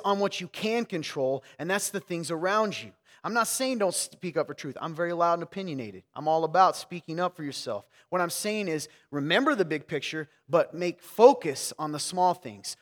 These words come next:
What are the small things? Giving hope to people around you. What does that look like? It looks like, you know, like I said in Walmart, I keep using it for some reason today. That's,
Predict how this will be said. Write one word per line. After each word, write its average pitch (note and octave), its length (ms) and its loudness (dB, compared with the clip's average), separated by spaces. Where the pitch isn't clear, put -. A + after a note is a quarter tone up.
What G#3+ 120 4
are A#3 40 6
the G#3 100 2
small A3 320 2
things? B2 540 -12
Giving G#3 240 -2
hope B3 420 4
to G3+ 80 -8
people G#3 300 -10
around A3+ 360 -10
you. C3+ 140 -14
What A#3 100 -2
does C4 120 -2
that G3 180 -8
look A#3 300 -4
like? - 240 -12
It G3+ 100 -2
looks G#3+ 300 -4
like, G3+ 200 -10
you C3+ 120 -20
know, C#3 180 -18
like - 140 -20
I D3 40 -14
said D#3+ 260 -10
in B2+ 100 -12
Walmart, C3+ 360 -10
I G#2 40 -12
keep B2 220 -18
using C#3+ 160 -14
it - 80 -20
for - 40 -20
some A#2 120 -18
reason G2+ 260 -18
today. G2+ 400 -18
That's, - 280 -14